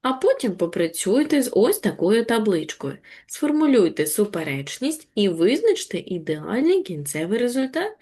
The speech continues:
заповнюючи таблицю. Ось, наприклад, якщо то але.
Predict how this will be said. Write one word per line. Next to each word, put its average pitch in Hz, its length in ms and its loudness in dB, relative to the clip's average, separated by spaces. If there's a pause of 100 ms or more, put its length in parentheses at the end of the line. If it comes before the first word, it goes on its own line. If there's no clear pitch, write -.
(340)
заповнюючи 180 1040 -2 (120)
таблицю. 156 680 -6 (840)
Ось, 453 260 0
наприклад, 175 720 -4
якщо 180 720 2
то 208 380 0
але. 196 340 0